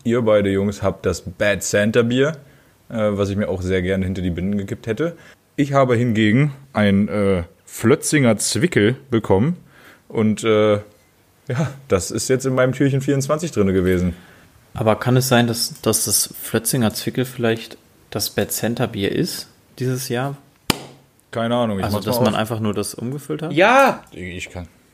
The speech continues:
Speaker 3: Pass auf, Bad Center Crystal
Speaker 1: Ehrlich?
Speaker 3: Special. Jährlich besucht
Speaker 2: Echt?
Speaker 3: Bad Center eine neue Brauerei und lässt sich dort seine Flaschen füllen. In diesem Jahr führte ihn sein Weg nach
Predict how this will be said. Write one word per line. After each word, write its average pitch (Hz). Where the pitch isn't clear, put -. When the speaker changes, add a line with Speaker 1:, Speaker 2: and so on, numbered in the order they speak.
Speaker 3:
Pass 165
auf, 196
Bad 190
Center 185
Crystal 185
Speaker 1:
Ehrlich? 180
Speaker 3:
Special. 180
Jährlich 180
besucht 160
Speaker 2:
Echt? 190
Speaker 3:
Bad 160
Center 190
eine 156
neue 151
Brauerei 156
und 143
lässt 151
sich 147
dort 165
seine 156
Flaschen 170
füllen. 117
In 123
diesem 202
Jahr 147
führte 165
ihn 156
sein 139
Weg 151
nach 135